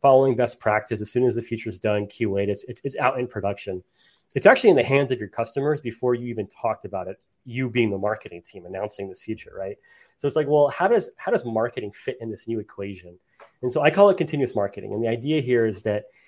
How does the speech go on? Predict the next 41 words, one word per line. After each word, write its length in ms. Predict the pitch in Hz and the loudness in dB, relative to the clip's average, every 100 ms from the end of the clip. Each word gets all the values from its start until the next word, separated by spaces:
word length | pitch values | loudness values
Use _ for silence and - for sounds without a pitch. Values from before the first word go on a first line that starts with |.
| _ _ _ | _ _ _
you 80 | 120 | 2
know, 80 | 120 | 4
as, 200 | 120 123 | 2 0
as 380 | 127 143 131 | 0 0 0
a 40 | 131 | 2
marketing 420 | 139 175 180 156 | 4 4 4 0
team, 300 | - 127 120 | 2 4 4
you 100 | 120 | 4
wanna 160 | 139 127 | 4 2
acknowledge 580 | 98 104 107 107 95 | 0 4 4 4 0
that 240 | - 101 - | -4 -4 -6
your 960 | 120 98 101 120 131 135 143 143 143 139 - _ | -14 -16 -2 2 4 6 4 4 2 -2 -10 _
value 380 | 101 113 131 127 | 4 4 4 -2
proposition, 640 | - 117 110 110 117 107 | -4 -2 -2 -6 -6 -6
in 100 | 101 | -4
this 140 | 110 | -6
case, 260 | - 107 - | -6 -8 -6
your, 140 | 101 - | -10 -8
your 140 | 98 | -12
product, 460 | 92 - 151 95 92 | -6 0 2 0 -4
your 100 | 104 | -8
features 580 | - 143 147 95 90 - | -8 -12 -8 -8 -8 -10
are, 180 | 95 92 - | -14 -14 -10
are 60 | |
getting 240 | 104 147 180 | 2 6 8
in 80 | |
the 80 | 180 | 8
hands 160 | 143 135 | 4 2
of 60 | |
your 100 | 127 | 0
customers 560 | 123 110 - 107 104 104 | -2 -4 -4 -4 -4 -6
before 420 | - 107 - 127 | -12 -12 -4 -2
you 200 | 104 110 | -2 -6
even 180 | 113 104 | -6 -4
announce 400 | 98 101 107 - | -2 -2 -2 -4
it. 180 | 98 - _ _ _ _ _ _ _ _ | -10 -10 _ _ _ _ _ _ _ _
And 140 | 131 | -6
so 720 | 127 - 131 123 123 120 120 120 110 _ | -4 0 4 6 6 4 2 -4 -18 _
put 320 | - 196 220 - | 0 0 0 -2
in 380 | 165 147 143 135 | 0 0 0 -4
place 760 | - - 131 123 117 113 - - | -10 -2 4 4 2 -2 -12 -16